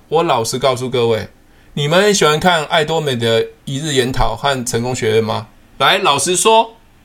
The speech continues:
啊，不要害我。喜欢看的帮我按个 yes，不喜欢办-，看的帮我按个 no。第三个是没看过的帮我按个三。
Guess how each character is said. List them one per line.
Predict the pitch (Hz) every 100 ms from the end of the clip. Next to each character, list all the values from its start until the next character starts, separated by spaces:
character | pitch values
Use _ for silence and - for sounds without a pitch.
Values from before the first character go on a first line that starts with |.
| _
啊， | - 135 123
不 | 160
要 | 175
害 | 170 190 135
我。 | 120 87 - _ -
喜 | - 143
欢 | 165
看 | 190 196
的 |
帮 | 156 165
我 |
按 | 165 170
个 | 147
yes， | 156 147 - 110
不 | 185
喜 | - 131
欢 | 123 139 135 - -
办-， | 160 139 -
看 | 160 135
的 |
帮 | 127 135
我 |
按 | 139
个 | 123
no。 | 131 131 110 - -
第 | 180
三 | - 151 151
个 | 127 117
是 | 143 131
没 | 127 131
看 | 131 151 131
过 | 135
的 | 120
帮 | 127
我 | 120
按 | 120
个 | 104
三。 | - 107